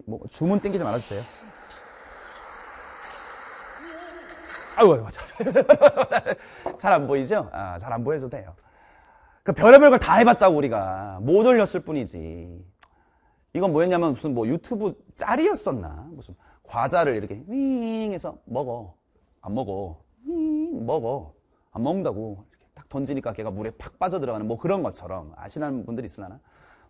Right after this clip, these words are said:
풀어. 안 풀어. 풀어. 안 풀어. 풀어 해서 물에 제가 빠지는 그런 게 있었는데 이건 조금 좀 너무 과한가 싶어서, 어, 자체 심의를 통해서 이제 벗어-,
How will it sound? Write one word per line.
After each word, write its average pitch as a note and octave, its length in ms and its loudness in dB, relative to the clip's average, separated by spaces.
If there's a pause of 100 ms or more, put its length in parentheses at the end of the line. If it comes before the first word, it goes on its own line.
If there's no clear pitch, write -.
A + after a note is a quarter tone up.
풀어. A2 580 -4 (320)
안 F2+ 120 -10
풀어. F#2+ 480 -8 (300)
풀어. D#3+ 440 -8
안 F2+ 100 -18
풀어. G2 220 -14
풀어 - 180 -8
해서 C3 160 -10
물에 A#2 200 -6
제가 G#2 160 -10
빠지는 F3+ 360 -8
그런 A2+ 180 -12
게 G#2+ 60 -12
있었는데 F2 400 -14
이건 D3 240 -6
조금 A#3+ 340 -2
좀 A#3+ 200 2 (380)
너무 G#3 200 8
과한가 F3+ 680 2 (520)
싶어서, G3+ 680 2
어, E2+ 320 -8
자체 - 440 -6
심의를 G3 480 -2
통해서 C3 260 -6
이제 G2 140 -6
벗어-, A2+ 760 -8